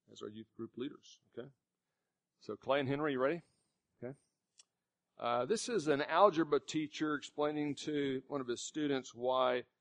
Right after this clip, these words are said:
it's important to learn math. And the teacher says, "It's important to learn math because someday you might accidentally buy a phone without a computer, or without a calculator." I knew what I meant. This is, uh,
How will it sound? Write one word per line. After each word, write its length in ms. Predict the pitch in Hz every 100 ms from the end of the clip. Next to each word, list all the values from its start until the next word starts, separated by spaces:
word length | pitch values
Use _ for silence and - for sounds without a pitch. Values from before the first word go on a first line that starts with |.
| _
it's 140 | -
important 360 | 123 - 135 123
to 60 |
learn 320 | 117 127 120 113
math. 360 | 120 120 120 - _ _ -
And 100 | 123
the 40 |
teacher 300 | 117 135 120
says, 300 | 123 123 120
"It's 160 | 113 -
important 440 | 110 - 156 156
to 80 | 127
learn 240 | 131 135 120
math 360 | 127 127 123 - _ _ -
because 260 | 127 131
someday 360 | - 160 147 139
you 120 | 127
might 220 | 123 123 -
accidentally 640 | 147 160 143 139 143 131
buy 300 | 120 120 127
a 100 | 117
phone 380 | 107 139 139 135
without 240 | 123 127 131
a 20 |
computer, 400 | 127 - 170 131
or 160 | 123 127 -
without 260 | 120 135
a 40 | 135
calculator." 540 | 156 156 120 139 - - _ _ _ _ _ _ _ _ _ _ _ _ _ _ _ _ _ _ _ _ _ _ _ _ -
I 60 |
knew 180 | 131 131
what 140 | 117 107
I 80 |
meant. 220 | 95 - - _ _ _ _ _ _ _ _ - _ _ _ _ -
This 300 | 180 214 -
is, 560 | - 170 160 156 139 117
uh, 320 | 127 117 113